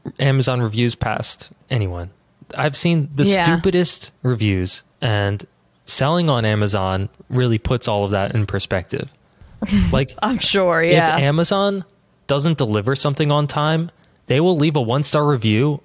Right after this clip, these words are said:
Speaker 1: on the product.
Speaker 2: Oh, wow.
Speaker 1: Like, what do I have to do with an Amazon Prime delivery service?
Speaker 2: Yeah.
Speaker 1: You know? That's the kind of thing, like,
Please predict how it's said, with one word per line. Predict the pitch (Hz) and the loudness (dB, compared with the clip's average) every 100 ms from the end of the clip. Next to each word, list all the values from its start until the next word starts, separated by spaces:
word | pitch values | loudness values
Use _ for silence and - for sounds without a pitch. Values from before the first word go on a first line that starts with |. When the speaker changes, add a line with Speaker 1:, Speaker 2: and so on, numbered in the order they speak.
| - | -2
Speaker 1:
on | 135 139 | 0 0
the | 131 | 0
product. | - 110 104 95 - | -2 0 -2 -4 -4
Speaker 2:
Oh, | 185 165 | -2 0
wow. | 160 151 147 151 | 0 0 -2 -2
Speaker 1:
Like, | 135 127 | -4 0
what | 143 185 | 0 2
do | 185 | 2
I | 147 | 2
have | 165 156 | 0 0
to | 139 | 0
do | 139 147 | 2 2
with | 139 | 0
an | 117 | -2
Amazon | 127 139 139 135 123 | 0 0 0 -2 -4
Prime | 120 117 123 | -2 -2 0
delivery | 113 113 117 110 | 0 0 0 -2
service? | - 98 87 87 - - | 0 -2 -4 -6 -8 -8
Speaker 2:
Yeah. | - 196 165 | -2 0 2
Speaker 1:
You | 123 | 2
know? | 104 131 - _ _ - | 0 -2 -6 _ _ -6
That's | - 147 | -2 -2
the | 180 | 0
kind | 180 165 | 0 0
of | 151 | 0
thing, | 147 156 | 0 2
like, | 117 107 | 0 -2